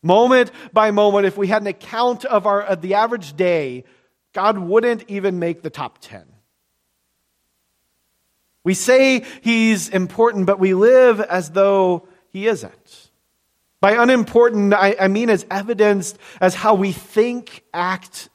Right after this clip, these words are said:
and live. We don't give much thought to God throughout the day.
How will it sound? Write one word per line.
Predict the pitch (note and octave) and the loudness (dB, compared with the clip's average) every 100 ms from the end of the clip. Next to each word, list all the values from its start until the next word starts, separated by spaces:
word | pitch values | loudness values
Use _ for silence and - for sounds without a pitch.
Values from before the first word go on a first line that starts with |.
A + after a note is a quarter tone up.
| - | -10
and | D3+ D3 | -6 -4
live. | C#3+ G#2+ F#2 A#2+ _ _ _ _ _ _ _ _ _ _ _ | -4 -6 -10 -20 _ _ _ _ _ _ _ _ _ _ _
We | E3+ | 2
don't | A3+ - F3 | 2 2 2
give | A3 A3+ G#3 - - F3+ | 4 4 2 -4 -8 0
much | G3 G3+ - | 0 0 -6
thought | - F3+ F#3 F3+ - _ - | 2 4 4 2 -6 _ -6
to | E3+ | -4
God | C#3+ D3+ F3 D#3+ E3 | -2 2 2 2 0
throughout | D#3 C3+ C#3+ - | -2 -2 -2 -6
the | C3 | -10
day. | C3 A#2+ C3 | -8 -12 -14